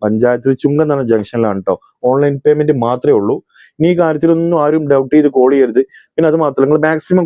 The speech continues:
കോൾ ഒഴിവാക്കുക. നിങ്ങൾക്ക് എന്ത് ആവശ്യം ഉണ്ടെന്നുണ്ടെങ്കിൽ മൂന്ന് നമ്പർ സ്ക്രീനിലുണ്ട്, നിങ്ങൾ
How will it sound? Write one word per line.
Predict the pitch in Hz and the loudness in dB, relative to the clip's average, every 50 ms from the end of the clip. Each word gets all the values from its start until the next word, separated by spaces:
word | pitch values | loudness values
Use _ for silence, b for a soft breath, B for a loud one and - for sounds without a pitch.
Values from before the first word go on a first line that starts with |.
| 165 | 2
കോൾ | 151 147 151 156 156 | 2 4 4 4 4
ഒഴിവാക്കുക. | 147 123 117 110 104 92 _ 95 - - _ _ _ _ | 2 2 0 -2 -2 -2 _ -6 -6 -6 _ _ _ _
നിങ്ങൾക്ക് | _ 170 175 165 175 170 | _ -4 -2 0 0 -2
എന്ത് | 180 190 196 185 190 | 0 -2 0 0 0
ആവശ്യം | 170 165 151 - 160 | -2 -2 -2 -2 0
ഉണ്ടെന്നുണ്ടെങ്കിൽ | 160 156 151 151 147 139 139 147 139 139 | 0 0 0 0 0 0 0 0 2 2
മൂന്ന് | 139 147 160 156 143 | 2 2 2 0 -2
നമ്പർ | 127 127 127 139 143 - | -2 -2 -2 -4 -4 -4
സ്ക്രീനിലുണ്ട്, | _ 127 120 113 117 120 117 110 110 | _ -4 -4 -2 0 -2 0 0 -2
നിങ്ങൾ | 127 - _ _ _ _ _ 120 123 | -4 -4 _ _ _ _ _ 0 0